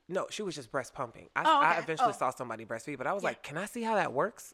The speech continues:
Speaker 1: Like,
Speaker 2: Yeah.
Speaker 1: and she was like, "Sure." She just pulled her shirt up. And somebody was like,
Speaker 2: <laughs>
Speaker 1: "James, why are you asking her?" I was like, "I've never seen,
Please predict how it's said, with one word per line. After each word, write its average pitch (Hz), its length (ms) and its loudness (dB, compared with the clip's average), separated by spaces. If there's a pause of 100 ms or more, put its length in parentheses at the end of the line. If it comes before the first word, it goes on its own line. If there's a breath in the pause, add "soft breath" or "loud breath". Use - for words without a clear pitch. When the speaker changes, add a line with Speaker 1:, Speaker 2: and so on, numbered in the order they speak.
Speaker 1:
Like, - 140 -4
Speaker 2:
Yeah. 269 280 -4
Speaker 1:
and - 80 -8
she - 100 -6
was 262 100 -6
like, 185 160 2
"Sure." 233 280 2
She 196 120 -6
just 185 180 -10
pulled 185 180 2
her 185 60 0
shirt 185 200 2
up. 208 140 2
And - 360 -6
somebody 254 280 2
was 202 160 2
like, 156 160 2
Speaker 2:
<laughs> 139 80 -4
Speaker 1:
"James, 214 240 0
why 180 120 2
are 226 40 0
you 208 80 0
asking 180 320 0
her?" 156 180 0
I 196 60 0
was 226 120 -8
like, 202 160 -2
"I've - 160 -4
never 233 280 0
seen, - 160 -8